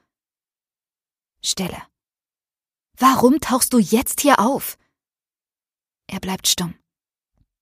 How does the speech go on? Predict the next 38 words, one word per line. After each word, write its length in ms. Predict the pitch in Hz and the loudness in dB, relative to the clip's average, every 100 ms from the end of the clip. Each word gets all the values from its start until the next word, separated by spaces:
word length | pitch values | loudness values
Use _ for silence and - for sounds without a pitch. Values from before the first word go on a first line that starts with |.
| _ _ _ _ _ _ _ _ - | _ _ _ _ _ _ _ _ -14
Jemand 540 | 202 196 185 180 - | -6 -2 -2 -4 -6
konnte 320 | 196 185 185 | -6 -4 -2
ein 120 | 175 | -4
Geheimnis 540 | 175 175 190 175 160 - | -2 -4 -2 -4 -4 -4
nicht 200 | 160 - | -6 -8
für 140 | 160 | -6
sich 220 | - 165 | -6 -6
behalten. 480 | - 165 - - 190 _ _ _ _ _ _ _ _ _ - | -8 -8 -8 -10 -12 _ _ _ _ _ _ _ _ _ -6
Irgendjemand 760 | 233 254 226 - 196 214 196 | -4 2 2 2 0 2 2
aus 220 | - 175 - | 0 -2 0
einer 240 | 202 208 | 0 0
der 160 | 190 - | 0 0
anderen 400 | 208 208 175 175 | 2 2 0 0
Gruppen 380 | 180 - 185 | 0 2 2
muss 200 | 185 220 | 4 2
ihm 140 | 208 196 | 0 -2
alles 240 | 190 202 - | 0 0 0
gesteckt 440 | 175 - 180 - | 0 -2 -4 -6
haben. 220 | 147 151 - - - | -8 -8 -12 -6 4
Und 160 | 214 | 4
das 160 | 233 - | 4 0
ist 180 | - 190 | 0 0
der 100 | 185 | 0
Grund, 360 | 196 214 285 - - | 2 2 0 -8 -2
warum 260 | 220 214 208 | 2 4 4
Sean 360 | - 220 247 | 4 4 2
und 180 | 202 - | 2 4
Dominic 380 | 208 220 240 - | 6 6 4 2
mich 180 | 202 185 | 0 2
an 80 | |
jenem 320 | 196 214 226 202 | 2 6 6 6
Abend 380 | 180 208 220 | 4 4 4
in 100 | - | 4
der 160 | 196 180 | 2 4
Werkstatt 460 | 180 - - 202 - | 4 4 0 -2 -6
plötzlich 560 | 208 254 - 233 - | -4 -4 0 -2 0
ignoriert 640 | 220 208 185 208 285 - | 2 2 4 2 2 0
haben. 280 | 147 - - | -4 -4 -14